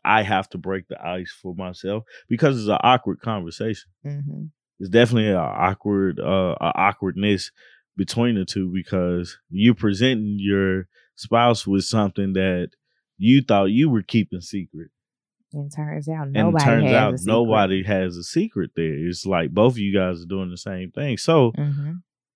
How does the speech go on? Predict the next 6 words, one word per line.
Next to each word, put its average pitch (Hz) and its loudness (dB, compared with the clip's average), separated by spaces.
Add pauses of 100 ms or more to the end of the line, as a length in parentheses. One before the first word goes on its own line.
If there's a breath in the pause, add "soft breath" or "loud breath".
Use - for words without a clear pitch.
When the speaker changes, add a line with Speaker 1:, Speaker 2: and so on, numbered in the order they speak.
(180)
Speaker 1:
what 127 2
are 151 2
we 135 0
looking 113 0
for 82 -8 (640)
in, 101 -2